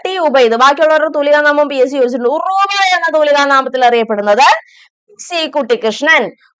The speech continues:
തൂലികാനാമത്തിൽ അറിയപ്പെടുന്നത് ഗോവിന്ദ കണകൻ. മാലി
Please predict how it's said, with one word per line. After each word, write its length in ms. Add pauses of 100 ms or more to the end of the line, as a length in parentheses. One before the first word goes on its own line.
(1000)
തൂലികാനാമത്തിൽ 800
അറിയപ്പെടുന്നത് 600 (160)
ഗോവിന്ദ 580 (140)
കണകൻ. 440 (340)
മാലി 440